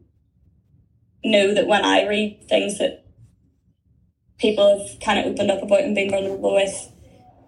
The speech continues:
it's really helped me in certain ways. So, um, I try, yeah, just to speak honestly from the heart, and <laughs> hopefully it, it, um, resonates in some way. So it's nice to hear that at least it does for you.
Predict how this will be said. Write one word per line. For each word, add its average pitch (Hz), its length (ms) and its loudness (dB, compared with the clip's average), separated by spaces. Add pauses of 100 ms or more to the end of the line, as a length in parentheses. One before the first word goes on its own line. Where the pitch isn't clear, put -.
(340)
it's - 240 -2
really 190 600 0
helped 190 220 0
me 202 140 0
in 214 120 0
certain 214 240 2
ways. 214 300 2
So, 196 200 -2
um, 185 440 -4 (1600)
I 214 80 4
try, 247 400 4
yeah, 220 380 4
just 247 200 -4
to - 80 -8
speak - 480 -4
honestly 208 840 0
from 214 220 0
the 208 80 0
heart, 196 280 0
and 190 240 -8
<laughs> 359 1080 0
hopefully 208 400 2
it, 208 260 0
it, 196 300 0
um, 190 560 -6 (100)
resonates 202 460 0
in 214 60 -2
some 208 180 -2
way. 202 140 -4
So 190 320 -4 (100)
it's 214 140 -8
nice 202 220 -4
to 208 120 -4
hear 190 280 -2
that - 260 -4 (520)
at - 80 2
least 208 200 0
it 208 60 -4
does 202 180 -2
for - 80 -4
you. 202 340 2